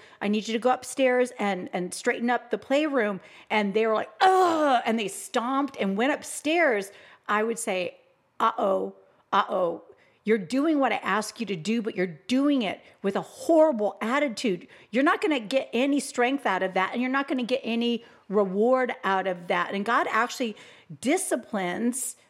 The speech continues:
according to attitude. And when I say disciplines, I'm not saying chase you down with a wooden spoon. I'm just saying,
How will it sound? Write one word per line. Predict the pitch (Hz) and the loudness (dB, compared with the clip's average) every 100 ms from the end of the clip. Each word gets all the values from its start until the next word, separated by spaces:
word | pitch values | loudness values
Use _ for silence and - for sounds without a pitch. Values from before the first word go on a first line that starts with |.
| - | -10
according | 196 - 226 240 | -10 -6 -4 -4
to | 233 240 - _ | -6 -10 -12 _
attitude. | - 233 285 302 247 - 175 - - | -10 -6 -4 -6 -8 -6 -6 -8 -6
And | - | 0
when | 262 285 | 2 2
I | |
say | 277 285 | 0 -4
disciplines, | 175 311 392 - 208 214 185 190 - | -4 -2 -2 -2 -6 -6 -4 -6 -4
I'm | 214 233 | -2 -2
not | 214 254 | -4 -4
saying | 240 220 202 - _ | -4 -4 -6 -12 _
chase | - 254 - | 0 0 0
you | 208 | 0
down | 226 220 | 0 2
with | 214 214 | -2 -4
a | |
wooden | 185 208 202 180 | -2 0 -2 -4
spoon. | - 277 311 277 | -4 0 2 0
I'm | 226 226 | 0 -2
just | 226 220 | -2 -4
saying, | 233 202 | -2 -2